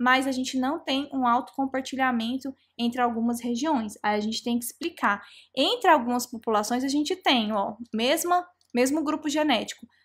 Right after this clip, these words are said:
mas entre grupos de populações não. Aí é mexer o doce, é tentar entender o porquê.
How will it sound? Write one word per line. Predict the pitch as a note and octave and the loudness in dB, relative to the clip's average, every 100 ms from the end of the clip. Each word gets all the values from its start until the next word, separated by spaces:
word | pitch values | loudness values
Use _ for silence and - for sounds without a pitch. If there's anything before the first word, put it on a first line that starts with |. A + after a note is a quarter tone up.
| - | 0
mas | A#3 A#3+ A#3+ | 6 6 6
entre | C#4 F#4 E4 | 0 0 -2
grupos | A#3+ B3 D4 D#4 | -2 -2 -2 -2
de | C4+ | -2
populações | - B3+ B3+ B3 A3+ - B3 C4+ | 0 -2 2 2 2 0 -2 2
não. | C4+ B3 A#3+ - _ _ - | 2 2 0 -10 _ _ -4
Aí | - D#4+ B3+ D4 B4 | 2 4 2 -2 -4
é | C4+ A#3+ D4+ | -2 0 0
mexer | D4 C#4 C4 C#4 | 0 0 2 0
o | C#4+ | 0
doce, | A3+ G#3+ B3 C#4 | 2 2 2 -2
é | |
tentar | C4 B3+ B3 | -2 -2 -2
entender | C4 C#4 A#3 A3 C4 _ _ - | -2 -4 -4 -4 -8 _ _ -8
o | B3 | -8
porquê. | B3 F4 F#4 A#3 - | -2 -4 -2 -6 -6